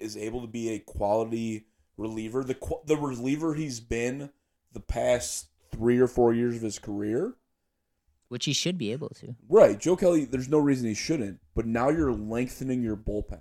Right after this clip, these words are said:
Speaker 1: right? Just like
Speaker 2: Yeah.
Speaker 1: the, the addition of, you know, Eloy getting back from injury, you're lengthening your lineup. Lengthening your bullpen is a huge thing,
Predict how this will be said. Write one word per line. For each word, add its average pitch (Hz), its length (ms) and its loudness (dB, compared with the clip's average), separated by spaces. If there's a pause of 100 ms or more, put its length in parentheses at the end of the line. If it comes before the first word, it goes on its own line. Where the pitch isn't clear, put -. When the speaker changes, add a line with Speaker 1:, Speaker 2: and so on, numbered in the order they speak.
(120)
Speaker 1:
right? 113 260 -2
Just 156 240 -8
like 175 300 -2 (240)
Speaker 2:
Yeah. - 160 -12
Speaker 1:
the, 123 240 -4
the 120 160 0
addition 127 480 -2
of, 113 240 -2 (200)
you 113 100 -6
know, 110 240 -4
Eloy 139 340 2
getting 123 220 -2
back 123 160 2
from 113 140 -10
injury, 113 440 0 (260)
you're 120 260 0
lengthening 123 560 -2
your 113 200 -2
lineup. 123 460 -4 (680)
Lengthening 262 440 -4
your 151 180 4
bullpen 123 480 2
is 107 140 -10
a 107 80 -10
huge - 680 -8
thing, 127 400 -4